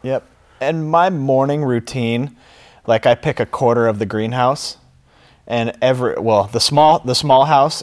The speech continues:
and a quarter of the big house. And I walk through, I'll do a quarter of the greenhouse every morning and walk through it and look at just about every single plant, just to make sure everything's on the level.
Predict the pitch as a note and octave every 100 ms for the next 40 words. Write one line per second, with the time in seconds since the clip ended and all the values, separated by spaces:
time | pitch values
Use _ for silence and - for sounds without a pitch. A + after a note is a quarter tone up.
0 | - A#2 A#2 A2+ G#2 - A#2+ A2+ A2 G2+
1 | G#2 A2+ A#2 C3 B2+ - - _ _ _
2 | _ _ A#2+ A#2 A2 G#2 - G#2+ A2 A2
3 | G#2+ - - A#2 A#2 A2+ A2+ - G#2+ A2
4 | A2 G#2 - A2+ G#2+ G2+ G#2+ G#2 G#2+ F#2+
5 | G#2+ F#2+ G2 G2 F#2+ F#2+ G2 F#2 - G#2
6 | F#2+ - - - F#2+ F#2 F#2+ G2+ G2 G2+
7 | F#2 F2 E2+ F2 F#2 E2+ - C#2 - _
8 | _ _ _ _ _ _ F#2+ - F#2+ F#2+
9 | - G#2 G2 F#2 F#2 F#2+ F2+ F#2 - -
10 | - - _ _ _ - F#2+ F#2 B1+ G1+
11 | G1+